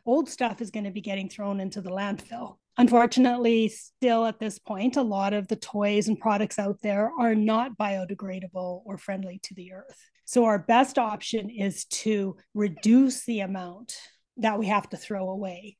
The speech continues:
But if it's getting destroyed or damaged easily,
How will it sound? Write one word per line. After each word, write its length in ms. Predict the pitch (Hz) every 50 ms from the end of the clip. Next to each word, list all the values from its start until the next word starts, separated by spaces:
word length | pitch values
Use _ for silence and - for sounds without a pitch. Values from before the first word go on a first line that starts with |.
| _ _
But 220 | 269 269 262 285 339 381 - -
if 180 | - 269 -
it's 220 | 277 269 269 - - _ _
getting 260 | - 277 277 349 381 392
destroyed 540 | 349 311 - - - 262 247 247 254 247
or 60 | 247 214
damaged 580 | 160 214 196 190 190 226 254 240 175 - -
easily, 640 | 233 185 190 190 165 185 180 175 175 175 185 - _